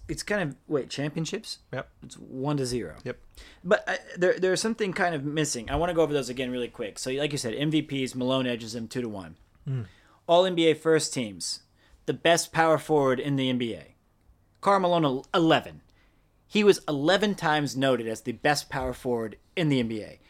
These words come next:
Speaker 2: Mm-hmm.
Speaker 1: Kevin Garnett, four.
Speaker 2: Yeah.
Speaker 1: Now,
Speaker 2: Okay.
Speaker 1: all defensive first
Speaker 2: Mm.
Speaker 1: teams. And this is where I feel like N B A two K one was like,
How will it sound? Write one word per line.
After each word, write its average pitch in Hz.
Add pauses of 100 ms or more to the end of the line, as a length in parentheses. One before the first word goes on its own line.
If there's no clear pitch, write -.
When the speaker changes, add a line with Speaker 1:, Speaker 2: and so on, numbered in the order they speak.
(100)
Speaker 2:
Mm-hmm. 113 (280)
Speaker 1:
Kevin 170
Garnett, 165
four. 107 (1600)
Speaker 2:
Yeah. 117
Speaker 1:
Now, 151 (280)
Speaker 2:
Okay. -
Speaker 1:
all 175
defensive 160 (100)
first 123
Speaker 2:
Mm. 92
Speaker 1:
teams. 110
And 151
this 226
is 196
where 170
I 147
feel 139
like 123
N 143
B 139
A 131
two 131
K 123
one 120
was 113
like, 120